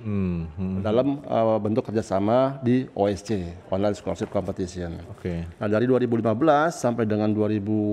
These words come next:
Speaker 2: dua puluh satu ini,
Speaker 1: Dua ribu dua puluh satu.
Speaker 2: kurang lebih ada sudah, eh, dua ribu tiga ratus
Speaker 1: Banyak ya?
Speaker 2: beasiswa. Sudah.
Speaker 1: Dua ribu tiga ratus?
Speaker 2: Dua ribu tiga ratus
Speaker 1: S satu,
Speaker 2: beasiswa.
Speaker 1: S dua?
Speaker 2: S satu, S dua. S dua kita baru mulai dua tahun ini.
Speaker 1: S dua dua tahun ini.
Speaker 2: Jadi dua ribu dua puluh kita mulai, sama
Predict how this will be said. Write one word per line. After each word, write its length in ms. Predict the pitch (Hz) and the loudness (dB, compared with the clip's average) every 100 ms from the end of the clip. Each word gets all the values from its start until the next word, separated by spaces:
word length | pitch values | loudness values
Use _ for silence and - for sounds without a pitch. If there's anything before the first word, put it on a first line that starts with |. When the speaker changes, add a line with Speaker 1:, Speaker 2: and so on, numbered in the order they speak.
| 104 104 104 104 | 0 0 0 -2
Speaker 2:
dua 240 | 110 110 | 2 2
puluh 240 | 101 113 98 | 2 -2 -2
satu 80 | 101 | 0
ini, 80 | |
Speaker 1:
Dua 80 | 165 | 2
ribu 80 | 127 | 2
dua 80 | 120 | 0
puluh 80 | 131 | -4
satu. 160 | 120 | -6
Speaker 2:
kurang 180 | 117 117 117 | -4 0 0
lebih 120 | 156 | 0
ada 160 | 120 113 - - 117 | 2 0 -2 -12 -12
sudah, 380 | - 113 110 110 107 92 | -6 0 0 0 -2 -12
eh, 600 | - 110 110 107 107 107 110 120 | -6 0 2 2 2 0 2 2
dua 80 | |
ribu 160 | 131 131 | 2 0
tiga 160 | 123 117 | 2 2
ratus 480 | 110 214 - - | 2 -2 -8 -12
Speaker 1:
Banyak 320 | - - 392 330 | -2 0 0 -2
ya? 160 | 247 | -2
Speaker 2:
beasiswa. 160 | 214 82 98 | -4 -6 -10
Sudah. 260 | - 127 101 - - - - - | -2 0 0 -4 -16 -20 -18 -6
Speaker 1:
Dua 80 | |
ribu 160 | 269 311 | 0 0
tiga 160 | 233 190 | 0 0
ratus? 80 | 208 | 0
Speaker 2:
Dua 120 | 131 135 | 2 2
ribu 80 | 127 | 2
tiga 180 | 120 117 | 2 2
ratus 120 | 110 - | 0 -2
Speaker 1:
S 80 | |
satu, 240 | 110 220 214 | 2 4 2
Speaker 2:
beasiswa. 80 | - | 2
Speaker 1:
S 40 | |
dua? 140 | 135 92 - - - - - - - - - | 2 0 -4 -20 -20 -20 -20 -20 -20 -20 0
Speaker 2:
S 160 | 143 - | 2 4
satu, 260 | 165 208 208 - - | 4 4 0 -2 2
S 160 | 151 143 | 2 4
dua. 240 | 127 117 - | 2 2 2
S 160 | 135 127 | 0 0
dua 200 | 135 170 | 2 2
kita 140 | 196 190 | 4 2
baru 220 | 160 147 | 2 4
mulai 160 | 135 | 2
dua 160 | 156 135 | 2 2
tahun 240 | 120 110 107 | 2 0 -2
ini. 100 | 98 - - - - | -6 -12 -20 -20 -12
Speaker 1:
S 160 | 117 - | -10 -2
dua 340 | 110 110 127 | 0 2 0
dua 160 | 113 82 | -2 -6
tahun 300 | - 82 80 | -6 -8 -8
ini. 240 | 78 78 | -10 -4
Speaker 2:
Jadi 120 | 123 | 0
dua 160 | 139 117 | 4 4
ribu 220 | 110 110 | 4 2
dua 140 | 107 | 2
puluh 160 | 104 120 | 2 2
kita 240 | 127 120 | 2 2
mulai, 340 | 113 110 135 147 | 2 4 4 2
sama 300 | 123 110 | 0 0